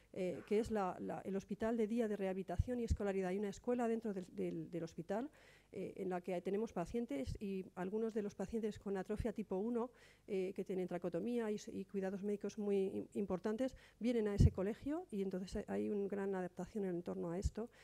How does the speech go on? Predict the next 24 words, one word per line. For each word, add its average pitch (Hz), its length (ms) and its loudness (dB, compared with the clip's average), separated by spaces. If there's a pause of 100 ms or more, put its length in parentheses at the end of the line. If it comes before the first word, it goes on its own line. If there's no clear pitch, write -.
(120)
Hacen 208 220 0
su 196 140 -6
fisioterapia 185 800 -4
también 165 340 -6 (140)
en 190 80 -2
el 170 100 0
lugar. 180 340 -2 (680)
Y, 254 280 2
eh, 185 340 4 (180)
por 208 100 0
supuesto, 214 500 -2 (300)
hay 196 260 2
un 196 140 2
hospital 190 320 -2
de 180 120 2
día 196 340 2 (880)
que 190 140 2
puede 190 300 0
estar 185 240 2
dedicado 180 500 2
a 160 140 2
diagnóstico 180 640 -2 (280)
y 196 80 2
evaluación. 175 440 2